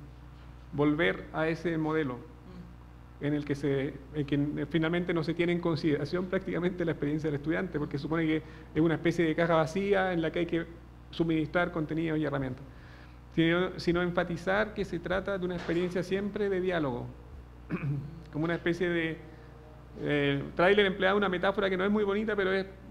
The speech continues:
Speaker 1: es, refleja gráficamente esto respecto a la historia. Decía, es como un partido de tenis en que la pelota va de un lado a otro y nunca se detiene, así como cuando juegan Federer y Nadal y, y va, pasa, pasa, pasa. En fin, algo así, <clears throat> que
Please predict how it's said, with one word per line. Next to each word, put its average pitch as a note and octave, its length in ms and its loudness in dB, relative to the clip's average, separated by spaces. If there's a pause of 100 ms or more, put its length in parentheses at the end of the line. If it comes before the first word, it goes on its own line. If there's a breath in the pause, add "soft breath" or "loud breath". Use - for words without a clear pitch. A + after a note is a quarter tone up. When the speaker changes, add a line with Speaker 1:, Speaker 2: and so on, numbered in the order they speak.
(160)
Speaker 1:
es, E3+ 160 2 (480)
refleja F3 380 0
gráficamente F3+ 680 0
esto E3+ 200 -2
respecto D#3+ 400 -4
a D3+ 40 2
la D3+ 60 2
historia. C#3 340 0
Decía, C3+ 300 -2
es C#3+ 60 -4
como E3+ 160 2
un E3 80 0
partido E3+ 300 4
de D#3+ 100 2
tenis F#3+ 240 2
en F#3 100 2
que F3 100 0
la D3+ 100 4
pelota E3+ 360 2
va E3 100 0
de E3+ 60 0
un E3 100 0
lado E3 140 6
a E3 80 6
otro F#3 180 4
y F3 40 2
nunca F3+ 240 2
se F3+ 100 -2
detiene, C#3+ 300 0
así D3+ 160 -4
como C#3 180 0
cuando C#3+ 220 2
juegan D3 280 0
Federer D#3 360 2
y D3+ 40 0
Nadal E3+ 400 2
y, D3 100 4 (220)
y C#3+ 60 0
va, D3+ 260 -4
pasa, D3 280 -4
pasa, C3+ 260 -4
pasa. C3+ 240 -8 (560 loud breath)
En C#3 140 2
fin, C3+ 180 -2 (680 loud breath)
algo F3 200 2
así, E3+ 280 2 (220)
<clears throat> C#3+ 460 -4
que D#3 320 2